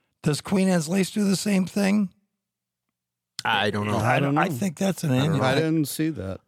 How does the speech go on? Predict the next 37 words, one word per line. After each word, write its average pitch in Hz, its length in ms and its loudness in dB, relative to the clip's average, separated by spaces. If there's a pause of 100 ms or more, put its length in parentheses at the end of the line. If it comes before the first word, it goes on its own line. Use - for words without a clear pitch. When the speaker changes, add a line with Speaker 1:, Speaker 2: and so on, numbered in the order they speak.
Speaker 1:
I 143 60 2
didn't 151 160 2
Speaker 3:
Yeah. 147 60 -8
Speaker 1:
see 185 120 0
that. 165 200 2
They 175 180 0
don't 330 160 0
know 156 140 2
too 185 180 -4
much 165 260 0
about 120 320 0
this 123 220 -8
one. 131 240 2
When 131 240 0 (600)
Speaker 2:
I 139 100 2
don't 139 100 4
Speaker 1:
the 135 60 0
Speaker 2:
know. 123 140 2
So 131 200 0
I 135 100 2
think 139 160 -4
you're, 127 220 -4
what 143 140 -2
you're 127 120 -2
gonna 113 140 0
have 117 120 -2
to 107 80 -8
do 113 200 -2
is 92 140 -2
you're 104 100 -4
gonna 104 140 -4
ki-, - 280 -2
have 107 160 -4
to - 60 -12
kill 104 280 -2
it 87 60 -4
all. 85 260 -4